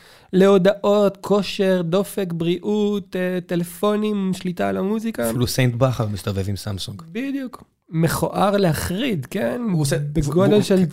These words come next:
Speaker 1: צלחת של מנסף של הבדואים, זה, זה הגודל
Speaker 2: כן.
Speaker 1: של ה-, של
Speaker 2: אה.
Speaker 1: השעון שלו, אבל,
Speaker 2: כן,
Speaker 1: אה,
Speaker 2: אבל הוא, הוא איש טוב.
Speaker 1: הוא איש טוב,
Speaker 2: אין מה
Speaker 1: הוא איש
Speaker 2: לעשות.
Speaker 1: יקר,
Speaker 2: גם טוב מה שהוא
Speaker 1: ו-,
Speaker 2: עושה, קוסמו. אין מה לעשות,
Speaker 1: תחזור
Speaker 2: כן.
Speaker 1: ל-, תחזור
Speaker 2: <laughs>
Speaker 1: הביתה,
Speaker 2: אף פעם
Speaker 1: ברק,
Speaker 2: לא.
Speaker 1: תחזור הביתה.
Speaker 2: אה, אוף שאתה.
Speaker 1: אמ,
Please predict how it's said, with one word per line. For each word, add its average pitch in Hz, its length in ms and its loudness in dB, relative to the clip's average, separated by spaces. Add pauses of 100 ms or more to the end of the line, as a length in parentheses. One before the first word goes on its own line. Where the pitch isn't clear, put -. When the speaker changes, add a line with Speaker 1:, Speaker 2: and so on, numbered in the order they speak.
(100)
Speaker 1:
צלחת 190 500 4
של 160 260 6
מנסף 196 540 4
של 160 200 2
הבדואים, 202 680 0
זה, 185 200 4
זה 180 120 2
הגודל 185 260 2
Speaker 2:
כן. 185 60 2
Speaker 1:
של 170 180 0
ה-, 147 100 0 (260)
של 165 120 -2
Speaker 2:
אה. 147 60 2
Speaker 1:
השעון 180 380 -2
שלו, 170 300 -2
אבל, 143 160 -2
Speaker 2:
כן, 143 160 0
Speaker 1:
אה, 147 40 4
Speaker 2:
אבל 131 160 2
הוא, 127 200 2 (240)
הוא 139 80 -2
איש 180 100 -2
טוב. - 280 -6 (680)
Speaker 1:
הוא 156 80 -4
איש 143 140 0
טוב, 196 340 2
Speaker 2:
אין 131 80 0
מה 127 60 4
Speaker 1:
הוא 131 80 2
איש - 120 -2
Speaker 2:
לעשות. 135 100 -4
Speaker 1:
יקר, 185 280 0
Speaker 2:
גם 139 120 0
טוב 139 160 4
מה 131 80 2
שהוא 135 100 0
Speaker 1:
ו-, - 20 2
Speaker 2:
עושה, 135 200 0
קוסמו. 120 400 -4 (140)
אין - 80 -14
מה - 60 -12
לעשות, 117 220 -6
Speaker 1:
תחזור 139 180 0
Speaker 2:
כן. 151 80 0
Speaker 1:
ל-, 147 200 0
תחזור 151 320 2
Speaker 2:
<laughs> 151 60 4
Speaker 1:
הביתה, 156 300 2
Speaker 2:
אף 123 160 -4
פעם 151 60 -12
Speaker 1:
ברק, 147 260 2
Speaker 2:
לא. 107 40 -8
Speaker 1:
תחזור 151 340 2
הביתה. 156 420 -2
Speaker 2:
אה, 143 60 -12 (260)
אוף 135 120 -14
שאתה. - 280 -14 (180)
Speaker 1:
אמ, 135 560 0